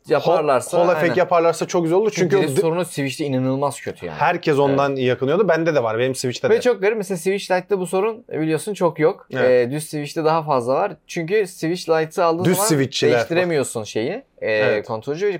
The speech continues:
Speaker 1: kon-, ya çöpe
Speaker 2: Belki de o
Speaker 1: deniyor.
Speaker 2: sebeple bizimkiler
Speaker 1: Aynen.
Speaker 2: gidiyordu.
Speaker 1: E, değiş-, yeni
Speaker 2: Tak çıkardı.
Speaker 1: Joy-Con alsınlar diye belki Nintendo böyle bir işe girmiş de olabilir, bilmiyoruz.
Speaker 2: Bilemiyoruz.
Speaker 1: Onun dışında işte D L S S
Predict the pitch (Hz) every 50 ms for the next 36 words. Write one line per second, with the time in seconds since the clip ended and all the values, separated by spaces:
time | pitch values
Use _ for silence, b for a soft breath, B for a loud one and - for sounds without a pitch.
0 | - _ - - 143 123 127 _ _ 117 110 - - 143 139 - 170 147 - -
1 | - _ _ 120 113 - 139 156 160 - 170 190 190 190 185 - 190 165 160 139
2 | 117 131 135 131 127 113 120 120 127 131 131 135 131 127 123 120 120 120 120 120
3 | 110 123 113 104 101 98 - - - 131 127 127 135 151 156 151 - 156 156 151
4 | 127 147 156 151 151 143 151 147 143 - 156 151 143 143 139 135 - 151 147 147
5 | 147 143 127 113 117 135 143 131 120 113 - - 139 131 123 123 117 113 - 110
6 | 117 123 120 117 110 110 107 104 104 - - 104 110 98 95 90 90 - - 135
7 | 151 131 113 101 101 117 113 110 104 101 104 143 190 107 107 104 107 107 117 117
8 | 110 98 - 190 214 214 208 - - 233 220 - 175 175 190 190 190 185 185 185
9 | 180 180 -